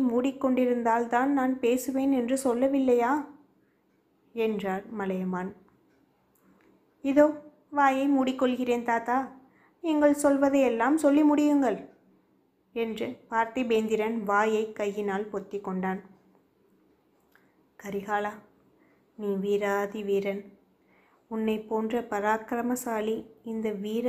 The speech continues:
தமிழகத்திலேலே கூட அதிகம் பேர் பிறப்பதில்லை. என்னுடைய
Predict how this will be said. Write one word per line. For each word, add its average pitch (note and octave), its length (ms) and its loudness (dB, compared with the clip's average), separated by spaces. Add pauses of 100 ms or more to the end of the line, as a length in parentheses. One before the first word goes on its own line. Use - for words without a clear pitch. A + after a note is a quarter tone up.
(160)
தமிழகத்திலேலே A3+ 1080 -2
கூட G#3 200 -4 (200)
அதிகம் G#3+ 480 -8
பேர் G#3 300 -4
பிறப்பதில்லை. G3 680 -4 (920)
என்னுடைய A3+ 500 0